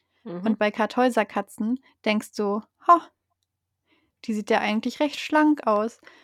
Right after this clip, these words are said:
Speaker 1: Also, weil die halt auch so 'n schlanken Körperbau haben, obwohl die halt so kräftig sind. Und dann
Speaker 2: Mhm.
Speaker 1: hebst du die hoch und weil die einfach so Muskelmasse haben,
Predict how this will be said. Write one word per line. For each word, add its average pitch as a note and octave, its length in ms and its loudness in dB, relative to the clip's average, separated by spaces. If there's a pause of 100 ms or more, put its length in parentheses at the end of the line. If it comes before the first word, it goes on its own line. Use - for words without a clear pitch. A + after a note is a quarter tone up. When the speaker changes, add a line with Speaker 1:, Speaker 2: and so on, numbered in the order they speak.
(300)
Speaker 1:
Also, G#3+ 180 -2
weil A3 100 2
die A3 100 0
halt A3+ 140 -2
auch G#3+ 80 -2
so G#3+ 120 -4
'n G#3 220 -2
schlanken A3+ 380 -2
Körperbau G#3+ 520 0
haben, G#3 200 2
obwohl A3 300 0
die A3 140 -2
halt G#3+ 220 -2
so G#3 220 -4
kräftig - 580 -4
sind. F#3+ 280 -6
Und - 320 -12
dann G#3+ 80 0
Speaker 2:
Mhm. - 20 0
Speaker 1:
hebst A#3+ 240 0
du A3 40 -2
die G#3 120 -2
hoch B3+ 260 2
und A3 100 2
weil G#3 100 0
die F#3+ 80 -2
einfach G3 220 -8
so A#3 140 -10
Muskelmasse B3 800 0
haben, A3+ 340 2